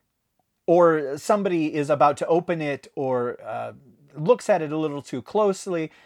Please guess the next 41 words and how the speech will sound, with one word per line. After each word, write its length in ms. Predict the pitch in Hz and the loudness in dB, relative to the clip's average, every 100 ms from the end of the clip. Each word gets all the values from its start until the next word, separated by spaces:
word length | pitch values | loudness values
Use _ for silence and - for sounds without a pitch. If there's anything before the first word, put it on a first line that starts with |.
| _ | _
and 100 | 143 | -10
it's 100 | 147 | -2
like, 140 | 156 139 | -2 0
"What 220 | 165 208 | 2 2
are 80 | 196 | 2
these 200 | 185 - | -2 -6
two 160 | 190 | -10
killers 420 | - 175 151 135 | -6 -4 -4 -4
going 260 | - 143 127 | -6 -8 -8
to 100 | - | -10
do?" 480 | 120 139 131 110 113 _ _ _ _ _ _ _ | -4 -2 0 -2 -6 _ _ _ _ _ _ _
It, 320 | 180 202 214 | -2 0 -2
it, 80 | 247 | -2
this 160 | 311 - | -2 -4
is 100 | 269 | -4
something 280 | 254 233 226 | -2 -2 -2
that 140 | 208 | -6
Hitch-, 240 | - 208 | -12 -4
Hitchcock 420 | 208 202 - 196 185 | -4 -4 -4 -6 -6
was 140 | 156 | -10
so 280 | - 165 165 | -4 -2 -2
famous 460 | - 156 143 127 - | -2 -8 -8 -12 -12
for, 400 | 117 98 78 _ _ _ _ - | -10 -10 -12 _ _ _ _ -4
where 120 | 160 | -2
he 80 | 185 | 0
would 160 | 160 | 0
talk 220 | - 175 | -2 -6
about 280 | 175 165 127 | -4 -4 -4
suspense. 760 | - 143 - 147 123 - - - _ _ _ _ | -8 -12 -8 -8 -8 -12 -18 -20 _ _ _ _
He, 300 | _ 143 135 | _ -8 -8
uh, 280 | 139 131 151 - | -8 -10 -10 -6
I, 260 | 147 147 - | -4 -4 -6
I 100 | 139 | -6
don't 180 | 147 143 | -4 -2
know 80 | 143 | -4
if 100 | 151 | -4
we've 260 | 135 123 | -8 -8
discussed 420 | - 131 - 123 - | -10 -8 -6 -6 -8
this 140 | 135 | -10
before, 300 | 135 - 131 | -10 -6 -6
but 220 | 131 127 | -6 -8